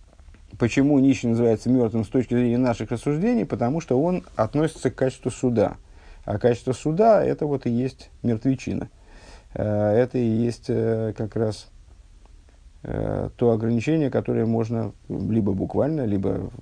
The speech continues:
в-, э, фигурально назвать, э, ме-, м, м, смертью. "Омнам ацдока ги дерех нсива алмовес", но цдока —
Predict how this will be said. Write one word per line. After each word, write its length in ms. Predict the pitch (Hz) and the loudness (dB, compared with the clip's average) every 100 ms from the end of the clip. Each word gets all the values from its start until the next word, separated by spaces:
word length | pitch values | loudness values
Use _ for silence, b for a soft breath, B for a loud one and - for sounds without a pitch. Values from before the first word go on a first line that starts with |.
| - | -16
в-, 60 | - | -10
э, 380 | - 139 - 123 - - - | -8 -8 -8 -10 -12 -16 -10
фигурально 520 | 104 110 120 143 143 | -4 0 2 2 2
назвать, 460 | 117 101 110 117 107 | -2 -2 0 -2 -2
э, 600 | - - 110 104 101 101 101 | -6 -2 -2 -2 -2 -2 -2
ме-, 200 | 110 110 | 0 0
м, 380 | 107 107 107 - - | 0 -2 -2 -4 -4
м, 400 | 104 104 107 104 | -2 -2 -2 -4
смертью. 440 | - 110 - 135 - B B B B B B - | 0 0 -2 -10 -14 B B B B B B 4
"Омнам 420 | 131 135 131 131 | 6 6 4 2
ацдока 640 | 127 113 123 208 214 151 | 0 0 4 4 4 0
ги 220 | 107 151 | 0 -2
дерех 360 | 160 143 165 139 | 0 2 2 0
нсива 560 | 113 107 - 165 139 120 | -2 -2 -2 0 2 2
алмовес", 960 | 113 113 110 113 117 151 196 208 - - b b - | 4 2 2 0 0 -2 -2 -4 -10 -20 b b -2
но 420 | 123 143 165 123 | 2 4 4 2
цдока — 760 | 101 101 104 147 117 - 104 | 0 -4 0 2 2 -2 -6